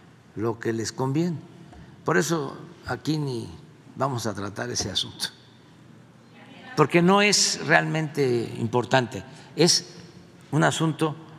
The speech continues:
de los negocios, de las élites. De los, este, traficantes de influencia. Eh, si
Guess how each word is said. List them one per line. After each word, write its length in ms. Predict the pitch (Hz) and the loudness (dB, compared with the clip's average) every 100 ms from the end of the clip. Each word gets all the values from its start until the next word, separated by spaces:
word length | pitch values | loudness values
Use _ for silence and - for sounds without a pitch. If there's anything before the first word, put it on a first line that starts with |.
| - - - | -20 -20 -4
de 140 | 127 | -2
los 320 | 120 120 104 | 0 -2 -2
negocios, 760 | 120 127 143 156 - 98 - - - - - - - - - | -2 0 2 2 0 -4 -6 -6 -14 -20 -20 -20 -20 -20 -20
de 120 | - 117 | -6 -2
las 220 | 117 151 | 2 2
élites. 600 | 147 127 85 - - - - - - - - - - - - - - - - - - - | 2 -2 -6 -10 -10 -12 -20 -20 -20 -20 -20 -20 -20 -20 -20 -20 -20 -20 -20 -20 -20 -8
De 180 | 113 131 | 0 0
los, 460 | 113 113 - - | 0 -4 -4 -6
este, 480 | 110 98 - 110 104 98 98 92 - - - - - - - - - - - _ - - - | -8 -10 -8 -4 -4 -4 -10 -12 -18 -20 -10 -10 -10 -20 -20 -20 -20 -20 -20 _ -20 -20 -8
traficantes 720 | - 127 127 113 147 135 123 | 0 0 0 0 0 0 -4
de 80 | 120 | -2
influencia. 800 | 113 113 143 147 135 143 135 143 - - - - - - - - - - - - - - _ 127 175 - - - - | -2 -2 0 0 0 0 0 -4 -14 -20 -20 -20 -20 -20 -20 -20 -20 -20 -20 -20 -20 -20 _ -16 -16 -20 -20 -20 -20
Eh, 600 | 151 147 110 101 101 98 95 - - - - - - - - _ _ - _ - - - | -18 -16 -14 -14 -16 -16 -18 -20 -20 -20 -20 -20 -20 -20 -20 _ _ -20 _ -20 -20 -8
si 960 | 139 135 127 120 113 110 107 101 92 | 0 2 2 2 2 0 -2 -4 -10